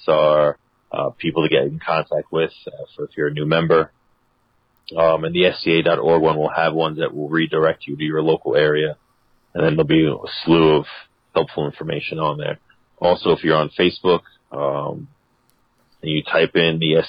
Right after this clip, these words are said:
C A or East Kingdom, if you're from the Mid-Atlantic regions, the Atlantia, uh, there's sixteen different kingdoms all, all together.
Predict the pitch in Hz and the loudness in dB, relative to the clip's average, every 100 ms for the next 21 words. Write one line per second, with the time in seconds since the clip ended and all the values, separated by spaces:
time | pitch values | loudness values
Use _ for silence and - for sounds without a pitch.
0 | - 80 82 82 78 78 76 69 80 - | -2 2 4 6 4 4 2 -2 -6 -6
1 | 87 80 80 78 73 _ _ _ - - | -8 -6 -4 -4 -6 _ _ _ -20 -4
2 | 80 - 76 78 80 85 82 80 82 82 | -2 -2 -2 0 2 2 2 2 -2 0
3 | 80 80 76 - 71 - - 73 80 82 | 0 -2 -8 -6 -6 -4 -4 0 2 2
4 | 80 78 78 - _ _ _ _ - 78 | 2 2 0 -2 _ _ _ _ -14 -6
5 | 76 73 71 71 78 - 73 - - - | -4 -4 -6 -6 -8 -8 -10 -4 -4 0
6 | 92 82 78 78 - _ _ _ 87 78 | 0 2 0 -2 -6 _ _ _ -6 -4
7 | 76 73 76 73 67 71 - 76 76 73 | -2 2 4 6 4 2 -2 0 2 4
8 | 76 | 0